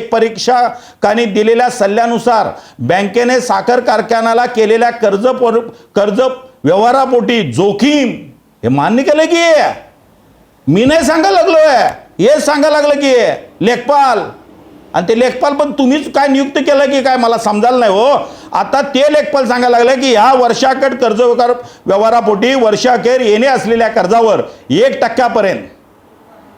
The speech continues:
क्रेडिट स्ट्रीट फंड ऑफ शुगर फायनान्स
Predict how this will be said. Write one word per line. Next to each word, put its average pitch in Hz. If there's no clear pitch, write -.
क्रेडिट 233
स्ट्रीट 294
फंड 269
ऑफ 233
शुगर 226
फायनान्स 226